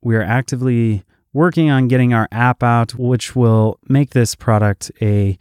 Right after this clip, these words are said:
a real benefit to boosting your scores and helping you consolidate what you learn in med school. But being in that Thanksgiving spirit,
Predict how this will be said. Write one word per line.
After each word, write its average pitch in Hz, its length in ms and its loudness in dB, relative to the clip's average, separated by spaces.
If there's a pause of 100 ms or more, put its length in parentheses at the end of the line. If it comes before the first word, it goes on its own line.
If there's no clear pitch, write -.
(400)
a 113 80 0
real 139 240 4
benefit 113 720 0
to 107 320 0
boosting 117 540 0
your 107 100 2
scores 104 540 -2
and 107 220 -4
helping 117 280 0
you 113 140 2
consolidate 110 960 0
what 101 180 -2
you 107 100 -2
learn 101 460 0 (400)
in 113 180 2
med 107 220 2
school. - 380 -10 (340)
But 151 460 0 (380)
being 143 280 2
in 127 140 4
that 113 240 0
Thanksgiving 113 600 -2
spirit, 101 480 -2